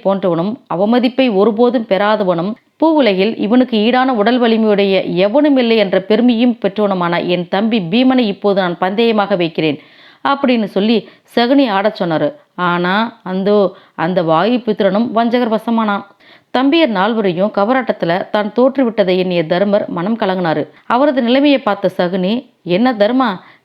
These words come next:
கவராட்டத்திற்கு பந்தயமாக வைக்க உன்கிட்ட இன்னும் ஏதோ பொருள் இருக்குதா?" அப்படின்னு கேட்டாரு. "இருக்குது சகுனியே, என்கிட்ட இருக்கு. இதோ இப்போதும் நீ வெற்றி பெறுவாயானால் நானும் உனக்கு அடிமையாவேன்"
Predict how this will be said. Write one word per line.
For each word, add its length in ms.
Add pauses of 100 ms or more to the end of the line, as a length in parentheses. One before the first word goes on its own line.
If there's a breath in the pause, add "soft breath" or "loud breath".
(120)
கவராட்டத்திற்கு 720
பந்தயமாக 540
வைக்க 380
உன்கிட்ட 380
இன்னும் 320
ஏதோ 120
பொருள் 340
இருக்குதா?" 320 (260)
அப்படின்னு 340
கேட்டாரு. 380 (200)
"இருக்குது 380
சகுனியே, 460
என்கிட்ட 320
இருக்கு. 400
இதோ 240
இப்போதும் 600
நீ 120
வெற்றி 260
பெறுவாயானால் 760 (500 soft breath)
நானும் 440
உனக்கு 240
அடிமையாவேன்" 580